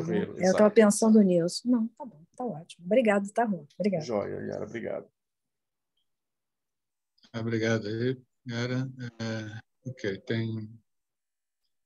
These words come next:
Speaker 3: Bom, não tô vendo mais nenhuma mão levantada, então agora teremos um intervalo. Aqui no
Speaker 1: Ah.
Speaker 3: programa tá um intervalo até ca-, até quinze e quarenta,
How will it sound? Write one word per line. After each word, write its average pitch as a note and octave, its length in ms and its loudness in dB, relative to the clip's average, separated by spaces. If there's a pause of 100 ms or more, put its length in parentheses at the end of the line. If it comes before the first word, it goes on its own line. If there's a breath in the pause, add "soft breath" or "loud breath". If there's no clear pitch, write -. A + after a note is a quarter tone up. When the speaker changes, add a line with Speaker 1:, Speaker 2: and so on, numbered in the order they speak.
(720)
Speaker 3:
Bom, C3 200 4 (840)
não C3 60 -14
tô B2+ 140 0
vendo A#2+ 240 4
mais A2+ 180 4
nenhuma G#2+ 440 -2 (680 soft breath)
mão A2+ 160 -2
levantada, A#2 680 -2
então C#3 340 -2
agora C#3 380 2
teremos B2+ 380 4
um B2 80 2
intervalo. A2+ 840 -2 (1120)
Aqui B2+ 240 -6
no D3+ 80 2
Speaker 1:
Ah. D3 80 2
Speaker 3:
programa D3+ 500 4
tá E3+ 140 -2
um E3+ 60 0
intervalo C#3+ 560 2
até D3 260 0
ca-, C3 340 0
até B2+ 280 -4
quinze D3 320 -4
e C#3 60 -6
quarenta, A2 600 0